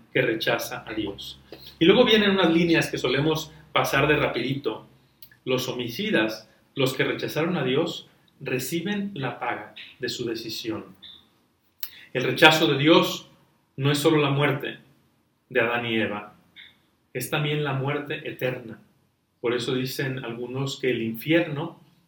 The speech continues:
no es un castigo, el infierno es una elección. ¿Y qué pasa después? Viene una nueva invita-, invitación.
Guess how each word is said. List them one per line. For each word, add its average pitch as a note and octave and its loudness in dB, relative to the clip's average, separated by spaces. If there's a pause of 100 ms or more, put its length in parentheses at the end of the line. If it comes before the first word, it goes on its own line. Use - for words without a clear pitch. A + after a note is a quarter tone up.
(100)
no B2 -4
es G3+ 0 (160)
un B2 -8
castigo, G#2 -6 (280)
el A#2 -4
infierno C#3 -4 (160)
es C#3 -4
una C#3 -4
elección. A2 -6 (460)
¿Y D#3 -6
qué G3 6
pasa F#3 6
después? - 0
Viene G3+ 4
una E3+ 2
nueva D3+ 0
invita-, C3 -6
invitación. A#2+ -8